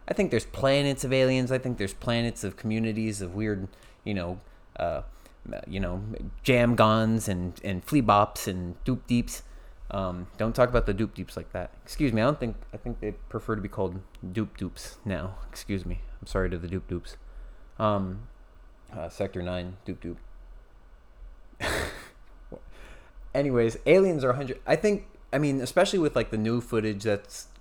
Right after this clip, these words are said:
come out recently of just, like, it's not recently, I don't know why I'm saying it like I'm breaking news, but,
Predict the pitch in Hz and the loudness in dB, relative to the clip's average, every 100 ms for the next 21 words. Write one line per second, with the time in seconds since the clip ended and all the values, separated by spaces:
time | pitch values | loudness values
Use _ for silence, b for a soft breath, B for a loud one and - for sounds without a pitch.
0 | - 120 107 101 98 104 110 98 95 92 | -4 0 2 0 0 -4 -4 -4 -4 -4
1 | 87 95 - - - 104 - 120 92 92 | -6 -8 -4 -4 -4 -8 -6 -4 -2 -4
2 | - 90 90 98 92 92 92 98 95 78 | -6 -8 -6 -4 -4 -6 -6 -6 -6 -6
3 | 95 92 82 92 92 95 92 95 95 - | -6 -8 -6 -6 -4 -8 -6 -8 -10 -14
4 | b b b - 117 - | b b b 0 0 0